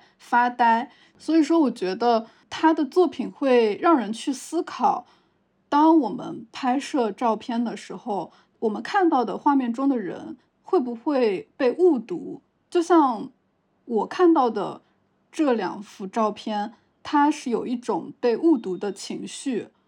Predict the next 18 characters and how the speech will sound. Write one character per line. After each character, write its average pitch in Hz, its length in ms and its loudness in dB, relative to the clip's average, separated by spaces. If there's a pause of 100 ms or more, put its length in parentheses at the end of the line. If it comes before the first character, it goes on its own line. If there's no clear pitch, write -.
(240)
也 254 160 2
许 277 220 0
是 226 760 -2 (100)
与 185 580 -8 (260)
本 180 360 -2
人 185 560 -6
当 247 180 4
时 - 160 -6
的 202 80 -2
情 202 260 -10
绪 202 640 -8
丝 - 200 -4
毫 240 200 2
没 233 120 -2
有 233 100 -2
关 233 260 0
系 - 240 -4
的。 - 220 -14